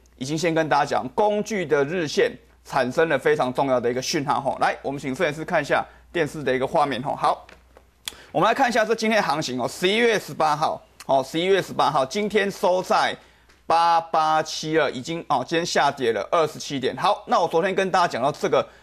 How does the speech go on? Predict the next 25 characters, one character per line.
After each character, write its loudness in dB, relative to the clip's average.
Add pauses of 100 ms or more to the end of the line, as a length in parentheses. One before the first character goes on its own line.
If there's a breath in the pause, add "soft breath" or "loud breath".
非 0
常 -2
重 -2
要 4
的 0
一 -2
个 -2
讯 -4
号 0
吼。 -2
好， 0
我 -6
们 -4
请 -6
摄 0
影 0
师 -14
这 -2
边 -2
把 -2
它 0
拉 2
近 -6
一 -8
下。 -2